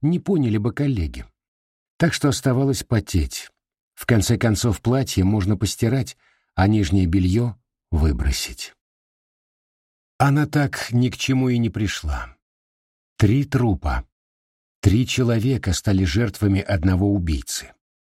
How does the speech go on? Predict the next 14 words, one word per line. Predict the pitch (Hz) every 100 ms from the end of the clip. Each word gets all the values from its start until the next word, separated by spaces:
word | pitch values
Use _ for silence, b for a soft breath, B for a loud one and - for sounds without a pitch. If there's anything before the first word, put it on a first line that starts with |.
| _ _ _ _
Мина | 101 95 139 151
не | 151 147
верила, | 156 139 98 87
что | - 110
это | 98 107
могло | 107 101 110
быть | 101 104
случайностью. | - 117 - 87 65 64 - - - _ _ _ b b b b
Для | 95 101
этого | 120 139 117 104
они | 107 120
были | 113 120
слишком | 110 - 135 - 135 135
разными. | 131 95 76 60 -